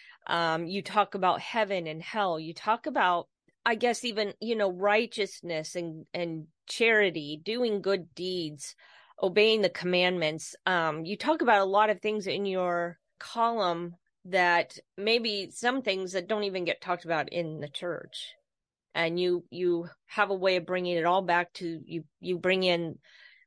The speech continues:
Hebrew words and you explain them and what they mean. And, and so, um, you wanna talk a little bit about some of your column,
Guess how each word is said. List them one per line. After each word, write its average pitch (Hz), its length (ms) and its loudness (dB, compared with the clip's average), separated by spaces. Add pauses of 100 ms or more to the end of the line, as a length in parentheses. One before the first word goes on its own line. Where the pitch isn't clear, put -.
(180)
Hebrew 247 480 2
words 190 540 4
and 165 140 -2
you 156 100 -4
explain 185 580 0
them 147 240 0
and 156 140 -4
what 175 160 0
they 175 120 2
mean. 170 400 -2
And, 156 240 -4 (100)
and 160 180 -4
so, 160 460 2
um, 165 340 0
you 240 160 0
wanna 247 220 6
talk 208 280 2
a 226 40 2
little 220 220 6
bit 202 180 2
about 185 280 4 (160)
some 208 240 -4
of 190 100 -4
your 185 420 0 (100)
column, 185 480 -4